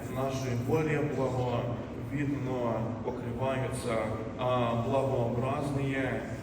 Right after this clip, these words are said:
наши не имеют в том нужды. Но Бог соразмерил тело, тело,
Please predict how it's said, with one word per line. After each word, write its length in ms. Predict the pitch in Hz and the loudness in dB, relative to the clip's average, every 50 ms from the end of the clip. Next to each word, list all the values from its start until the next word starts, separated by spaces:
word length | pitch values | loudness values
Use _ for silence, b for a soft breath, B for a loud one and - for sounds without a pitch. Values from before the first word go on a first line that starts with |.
| - - 120 | -6 -6 -4
наши 580 | 127 127 127 123 127 120 123 120 120 117 117 113 | -2 -2 -2 -2 -4 -4 -4 -2 -2 -2 -2 -2
не 200 | - - - 156 | -4 -4 -2 -2
имеют 320 | 156 156 170 170 156 135 139 | -2 0 0 0 0 0 0
в 260 | 131 117 113 110 - | -2 -2 -4 -4 -2
том 340 | 135 135 135 123 120 117 117 | -2 0 0 0 0 0 -2
нужды. 580 | 113 117 - 135 139 135 123 113 104 104 107 - - - - - | -2 -2 0 0 0 2 2 0 0 -2 -4 -4 -6 -6 -6 -4
Но 160 | 135 131 131 | -2 -2 -2
Бог 440 | 127 123 143 156 156 147 - - - - - - - - - - | -2 0 2 2 4 4 2 2 0 -2 -4 -6 -6 -8 -8 -8
соразмерил 840 | - - 139 135 139 135 135 135 139 139 151 - - 170 165 160 156 - - - - | -4 0 0 2 2 0 0 -2 -2 -2 -2 0 0 0 2 2 2 0 0 0 0
тело, 680 | 143 147 147 143 135 127 123 123 120 117 110 117 117 - 120 117 113 - - - - - - - - - - - - - - | 2 2 2 2 2 2 2 2 2 0 0 -2 -4 -2 -4 -4 -4 -4 -6 -8 -8 -10 -10 -10 -12 -12 -12 -12 -12 -10 -4
тело, 420 | - 151 151 147 131 120 117 117 | 0 0 2 2 2 2 2 0